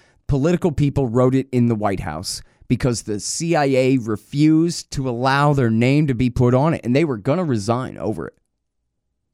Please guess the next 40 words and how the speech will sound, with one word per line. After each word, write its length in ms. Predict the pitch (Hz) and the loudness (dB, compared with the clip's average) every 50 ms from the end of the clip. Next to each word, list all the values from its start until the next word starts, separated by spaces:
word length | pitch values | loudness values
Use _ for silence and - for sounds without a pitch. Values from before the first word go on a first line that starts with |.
| _ _ _ _ _ _ _ _ _ _ _ _ _ _ _ _ _ _ | _ _ _ _ _ _ _ _ _ _ _ _ _ _ _ _ _ _
And 160 | - 120 123 | -2 0 2
now 160 | 123 127 135 147 | 2 4 4 4
we 160 | 151 151 147 | 4 4 4
know 200 | 147 139 135 139 | 4 4 2 2
because, 320 | 135 135 - 143 120 104 | 0 0 -2 -2 -4 -4
again, 280 | 113 101 107 151 147 117 | -4 -4 -2 -2 -2 -2
it 80 | 90 | -2
was 120 | 104 107 - | -4 -6 -4
Jeffrey 360 | - 117 117 - - 156 143 | -2 -2 -2 -2 -2 -4 -2
Goldberg. 440 | 139 156 160 160 110 117 98 85 - | 0 -2 -2 -2 -2 -6 -8 -8 -8
One 280 | 104 117 135 160 180 | -4 -4 -2 0 0
year 240 | 170 160 165 160 143 | 0 2 2 2 0
ago, 320 | 123 104 110 101 92 95 - _ _ _ - | 0 0 -2 -4 -4 -6 -10 _ _ _ -6
Obama's 520 | 117 113 101 123 127 135 143 151 151 135 - - | -4 -2 0 0 0 0 0 0 -2 -2 -2 -2
exit 340 | 143 151 139 127 160 156 - | -2 -2 -2 -2 -4 -2 -2
interview 400 | 147 151 165 151 139 117 117 110 | -2 -2 -2 -2 -4 -4 -6 -6
with 180 | 107 113 107 | -6 -6 -6
Jeffrey 300 | - 123 123 - - 147 | -6 -6 -6 -4 -6 -6
Goldberg, 560 | 139 147 143 151 160 117 107 101 101 110 123 - _ _ _ _ _ | -4 -2 -2 -2 -4 -4 -6 -6 -6 -8 -10 -12 _ _ _ _ _
and 400 | - 117 113 113 113 117 - - _ _ _ - | -8 -4 -4 -2 -4 -4 -8 -10 _ _ _ -8
the 100 | 117 110 | -6 -4
article 360 | - 131 156 185 180 - 196 | -2 0 0 0 -2 -2 -2
begins 580 | 156 185 180 139 202 226 233 214 143 120 - - | -2 -2 -2 -2 0 0 0 0 0 -2 -2 -2
by 220 | - 120 113 110 | -2 -2 -2 -2
saying, 320 | 107 - - 131 127 123 - | -2 -2 -2 -2 -2 -2 0
"Oh, 160 | 143 156 147 | 2 2 4
yeah, 380 | 131 120 131 139 143 143 135 120 | 4 4 4 4 4 2 2 0
Assad 440 | 104 - - 131 131 139 139 131 | -2 -2 0 0 2 2 2 2
gassed 300 | 113 131 131 135 131 - | 0 2 2 2 0 0
his 140 | - 113 107 | -4 -8 -8
people 480 | - 147 156 165 160 - 104 101 98 98 | -4 -2 -2 -2 -2 -4 -6 -6 -4 -4
and 100 | 101 101 | -4 -4
all 140 | 101 98 92 | -6 -6 -6
this." 280 | 98 98 - - - - _ _ _ _ | -6 -8 -8 -10 -14 -20 _ _ _ _
But 160 | - 113 104 - | -6 -6 -4 -4
then 160 | 120 117 113 | -4 -4 -2
halfway 420 | 110 123 131 - - - 175 170 | -2 -2 -4 -4 -4 -2 -4 -2
down 260 | 160 170 160 165 165 | -2 -2 -2 -2 0
the 140 | 170 170 170 | 0 0 0
article, 560 | 170 175 175 170 151 - 110 104 101 98 - | 0 0 0 -2 -4 -4 -6 -6 -4 -6 -8